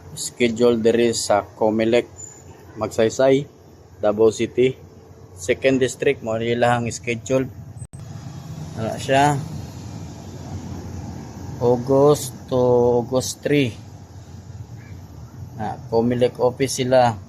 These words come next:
eight A M to five P M. August four to August ten, N C C Mall, Buhangin, eight A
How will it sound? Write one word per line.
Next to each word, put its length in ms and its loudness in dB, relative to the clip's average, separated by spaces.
eight 240 2
A 100 -2
M 240 -6
to 240 2
five 240 2
P 160 -2
M. 400 2
August 560 2
four 500 6
to 120 2
August 460 -2
ten, 480 4
N 160 -6
C 220 -4
C 180 0
Mall, 320 6
Buhangin, 800 0
eight 240 -4
A 120 -4